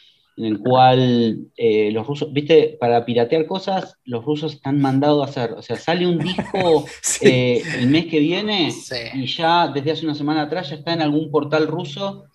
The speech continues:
Speaker 1: y lo están, no sé, tiene dos, dos millones de descargas. Entonces,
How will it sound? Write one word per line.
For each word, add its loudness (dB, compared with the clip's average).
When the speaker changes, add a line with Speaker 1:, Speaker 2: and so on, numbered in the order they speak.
Speaker 1:
y -2
lo 2
están, 0
no -8
sé, 2
tiene 2
dos, -8
dos 0
millones -2
de 0
descargas. -4
Entonces, 0